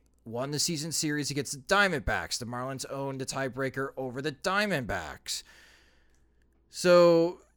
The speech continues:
the Marlins own some tiebreakers here, and that's important because <laughs> the Chicago Cubs just got swept by the Arizona Diamondbacks.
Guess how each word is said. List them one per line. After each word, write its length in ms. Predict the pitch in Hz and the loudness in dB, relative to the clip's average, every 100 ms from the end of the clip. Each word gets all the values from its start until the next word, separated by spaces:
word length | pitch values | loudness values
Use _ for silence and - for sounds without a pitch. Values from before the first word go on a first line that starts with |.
| _ _ 180 | _ _ -6
the 120 | 160 | -6
Marlins 540 | 139 165 233 285 247 | 2 4 6 4 4
own 200 | 214 233 | 4 4
some 180 | 190 196 | 2 -2
tiebreakers 800 | 170 190 190 147 139 - 123 - | 2 4 4 4 0 0 -4 -2
here, 520 | 110 98 90 80 78 _ _ _ - | -4 -6 -8 -10 -12 _ _ _ -8
and 640 | 143 139 139 135 135 135 - | -4 -2 -2 -2 -4 -10 -4
that's 420 | 135 190 - - - | -2 0 -2 -4 -6
important 640 | 185 165 254 240 160 147 135 | -6 0 6 6 6 -2 -4
because 920 | 143 127 165 160 151 95 127 - - - _ _ | -4 2 4 6 6 4 0 -2 -4 -12 _ _
<laughs> 300 | _ _ _ | _ _ _
the 80 | 160 | -2
Chicago 560 | - 156 175 196 208 | 0 2 4 6 4
Cubs 380 | 196 180 165 156 | 2 2 2 0
just 200 | 156 - | -4 0
got 180 | 160 151 | 0 0
swept 280 | - 160 - | -2 -4 0
by 100 | 151 | -2
the 140 | 143 | -2
Arizona 360 | 143 143 139 131 | -2 -2 -2 -4
Diamondbacks. 920 | 120 120 107 - 76 - - - | -4 -6 -8 -10 -12 -12 -14 -16